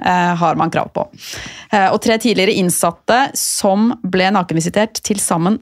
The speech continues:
syv hundre og tretten ganger i Bergen fengsel i årene to tusen og seksten til tjue tjue, gikk til, eh, søksmål. Saken, eh, i,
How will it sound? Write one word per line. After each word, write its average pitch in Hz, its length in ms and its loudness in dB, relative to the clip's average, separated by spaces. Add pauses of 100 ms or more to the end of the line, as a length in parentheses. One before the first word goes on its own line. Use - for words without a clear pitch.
syv 226 340 -2
hundre 202 220 0
og 226 180 -6
tretten 240 440 -2
ganger 202 340 2
i 208 80 0
Bergen 180 260 0
fengsel 190 480 0
i 185 260 0
årene 165 340 0
to 85 120 -4
tusen - 320 -6
og 87 240 0
seksten 170 340 -4
til 180 120 -4
tjue 170 180 -2
tjue, 208 400 0
gikk 180 480 -8 (100)
til, 180 420 -2
eh, 180 320 0
søksmål. - 600 -2 (840)
Saken, 185 640 0
eh, 185 340 2
i, 202 140 0